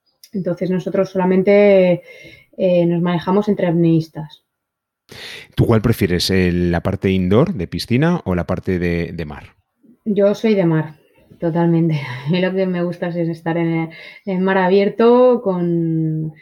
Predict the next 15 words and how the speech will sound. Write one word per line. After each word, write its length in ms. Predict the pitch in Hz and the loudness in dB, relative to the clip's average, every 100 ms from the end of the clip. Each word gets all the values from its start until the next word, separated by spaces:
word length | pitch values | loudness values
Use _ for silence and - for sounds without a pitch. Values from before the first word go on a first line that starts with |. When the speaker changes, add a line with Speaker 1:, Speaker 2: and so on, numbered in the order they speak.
| _ _ | _ _
Speaker 1:
sintiendo 420 | 190 175 180 185 | -4 -2 0 0
el 60 | |
sol 200 | 185 185 | -2 -4
en 120 | 180 175 | -2 -2
la 140 | 165 | -2
cara 260 | 175 190 196 | -2 0 0
y 20 | |
los 160 | 190 | 0
elementos 840 | 185 170 175 180 185 202 202 208 190 | -2 -2 0 -2 -2 0 2 0 -2
y 340 | 175 170 160 160 156 160 | 0 0 2 0 -2 -4
interactuando 520 | 160 160 160 165 165 | -8 -8 -8 -4 -2
con 120 | 170 170 | -2 -2
la 100 | 165 | 0
vida 200 | 165 160 | 0 0
marina. 520 | 156 170 180 220 | 0 0 -2 -4